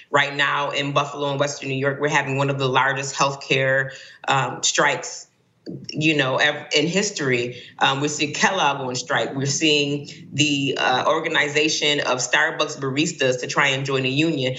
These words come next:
So I think that we're really amplifying this message of a class struggle that transcends race, color, gender, creed, right? And we're saying, like, the workers are actually the ones who have the power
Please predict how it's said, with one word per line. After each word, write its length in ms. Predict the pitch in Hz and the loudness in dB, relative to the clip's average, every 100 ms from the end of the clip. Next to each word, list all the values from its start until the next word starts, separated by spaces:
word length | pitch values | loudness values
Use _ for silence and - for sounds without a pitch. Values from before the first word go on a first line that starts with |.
| - - | -8 0
So 160 | 156 | 2
I 80 | 147 | 2
think 240 | - 175 | 0 0
that 120 | 165 147 | 0 2
we're 260 | 156 147 | 2 2
really 640 | 131 165 170 165 160 156 - _ _ _ _ - | 2 0 2 0 0 -4 -8 _ _ _ _ 2
amplifying 760 | 175 202 - 175 175 156 147 147 | 2 2 -6 -6 0 2 2 -2
this 160 | 143 147 | -4 0
message 680 | 143 175 - 131 127 - - - | 2 0 0 0 0 -6 -8 -2
of 140 | 147 | 0
a 40 | 135 | 0
class 460 | - 160 151 - - | 0 2 2 0 -2
struggle 560 | 156 202 117 107 135 - - | 0 0 0 -2 -4 -10 0
that 200 | 143 - | 2 2
transcends 1040 | - 165 147 - 165 175 160 160 139 - _ - | -2 0 0 0 2 4 2 -2 -6 -16 _ -6
race, 720 | 139 151 147 - - - - _ | 2 4 2 -4 -10 -12 -16 _
color, 800 | - 196 165 139 127 123 123 - - _ 139 | 0 2 2 0 -2 -4 -6 -8 -18 _ -2
gender, 640 | 139 165 180 139 127 127 | 4 4 2 0 0 0
creed, 600 | - 214 202 160 135 131 | 0 0 2 -2 -2 0
right? 240 | 135 139 | 2 2
And 120 | 143 143 | 0 -2
we're 80 | |
saying, 360 | 143 170 151 147 | -2 2 2 2
like, 260 | 143 131 135 | 0 0 0
the 120 | 131 | 0
workers 560 | 135 160 - 143 135 | 2 0 0 -4 -4
are 180 | 135 120 | -2 0
actually 360 | 104 151 - 151 | 2 2 -2 -4
the 100 | 139 | -2
ones 580 | 139 147 143 143 - - _ | 2 2 2 -2 -8 -16 _
who 180 | 180 160 | 0 2
have 380 | 151 147 147 | 4 2 0
the 40 | 139 | -8
power 520 | - 143 147 185 185 | 0 2 2 0 -2